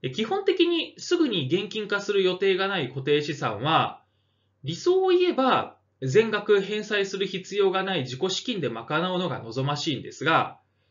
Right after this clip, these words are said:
大きな設備投資をすると、それはなかなか現実的な話ではありませんから、とりあえず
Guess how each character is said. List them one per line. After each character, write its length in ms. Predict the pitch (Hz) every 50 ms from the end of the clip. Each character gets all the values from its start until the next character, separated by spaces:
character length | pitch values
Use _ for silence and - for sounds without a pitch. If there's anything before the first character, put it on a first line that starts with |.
| _ _ _ _ _ _ _ -
大 240 | - 285 359 381 -
き 100 | - 262
な 100 | 196 170
設 220 | - 175 143 185
備 160 | 196 196 202
投 200 | 196 - 254 233
資 140 | 220 - 160 143
を 120 | 123 110
す 120 | 110 - 139
る 200 | 131 131 127 -
と、 420 | 190 196 170 135 117 - - - -
そ 160 | 131 135 180 180
れ 60 | 185
は 140 | 185 175 147
な 120 | 131 127
か 120 | 135 160
な 120 | 160 170 170
か 220 | - 190 185 180
現 240 | - 135 131 143 160
実 240 | 147 165 165 - -
的 200 | 185 175 190 190
な 120 | 185 175
話 320 | 175 190 196 196 190 - 226
で 80 | 214
は 180 | 156 123 - -
あ 40 | 120
り 100 | 127 135
ま 120 | 143 139
せ 120 | 131 160
ん 80 | 143 131
か 120 | 131 117
ら、 360 | 135 160 156 127 - - - _ _ _ _ _ _ _ _ _ _ _
と 120 | - 233 262
り 140 | 311 339 403
あ 100 | 415 392
え 80 | 311
ず 460 | 240 254 311 269 175 131 - - -